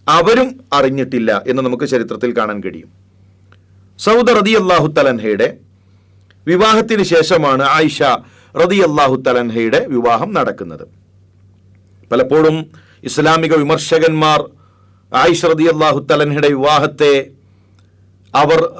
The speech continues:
പരിഹസിക്കുകയും ആക്ഷേപിക്കുകയും ചെയ്യുന്നത് നമുക്ക് കാണാൻ കഴിയും. എന്നാൽ നമ്മൾ മനസ്സിലാക്കേണ്ട ഒരു സംഗതി, ആയിഷ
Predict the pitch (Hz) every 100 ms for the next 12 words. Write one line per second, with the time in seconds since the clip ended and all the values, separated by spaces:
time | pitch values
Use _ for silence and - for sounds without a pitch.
0 | 139 160 175 202 214 196 - 180 175 165
1 | 156 151 143 165 180 208 190 190 170 160
2 | 143 - - - 160 151 147 127 135 120
3 | 113 107 92 82 78 _ _ _ _ _
4 | _ _ _ - 196 202 220 190 190 240
5 | 214 190 170 151 120 110 95 101 - _
6 | _ _ _ _ _ _ _ _ _ _
7 | _ - 131 190